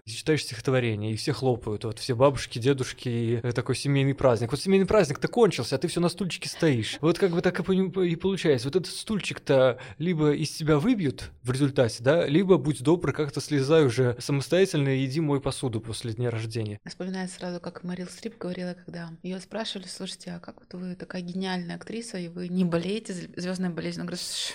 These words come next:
Speaker 2: это очень просто лечится, я иду гладить бельё". И это всё, и сразу понимаешь, что, ну, какая тут вот звезда, ты бельё гладишь.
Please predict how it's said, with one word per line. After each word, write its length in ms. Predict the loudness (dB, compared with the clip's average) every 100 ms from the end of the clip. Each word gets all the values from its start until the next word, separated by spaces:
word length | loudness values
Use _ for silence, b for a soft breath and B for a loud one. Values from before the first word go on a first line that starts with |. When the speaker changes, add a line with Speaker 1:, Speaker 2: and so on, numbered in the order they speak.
| -10
Speaker 2:
это 140 | -4 -2
очень 200 | -2 -6
просто 220 | -8 -8 -6
лечится, 280 | -6 -8 -4
я 240 | 0 0
иду 560 | -4 -6 -2 -2 -4 -4
гладить 320 | -2 -2 -6
бельё". 520 | -6 -8 -6 -6 -6 -8 _ _
И 60 | -4
это 160 | -4 -2
всё, 160 | -2
и 100 | -2
сразу 260 | 0 0 0
понимаешь, 360 | -4 -2 -2 -2
что, 140 | -6
ну, 120 | -6
какая 280 | -8 -6 -6
тут 180 | -6 -8
вот 140 | -8 -6
звезда, 300 | -6 -6 -6
ты 160 | -8
бельё 420 | -8 -8 -8 -10
гладишь. 420 | -12 -14 -16 -20